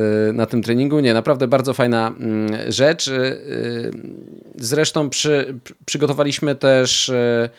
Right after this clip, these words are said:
przegląd podcastów. W zasadzie nie my, tylko Maciek Skiba, e, przegląd podcastów biegowych, ale wych-,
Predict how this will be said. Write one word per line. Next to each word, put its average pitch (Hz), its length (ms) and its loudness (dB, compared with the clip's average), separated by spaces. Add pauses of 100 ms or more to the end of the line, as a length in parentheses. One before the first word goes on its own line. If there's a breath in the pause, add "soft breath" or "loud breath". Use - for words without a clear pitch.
(320 soft breath)
przegląd 139 520 2
podcastów. 120 840 -2 (220)
W 107 140 -4
zasadzie 113 320 -2
nie 120 100 2
my, 120 140 2
tylko 117 200 -6
Maciek 113 300 -2
Skiba, 101 600 -2
e, 101 720 -4
przegląd 113 400 -2
podcastów 110 560 -4
biegowych, 120 480 0
ale 202 180 0
wych-, 180 200 -4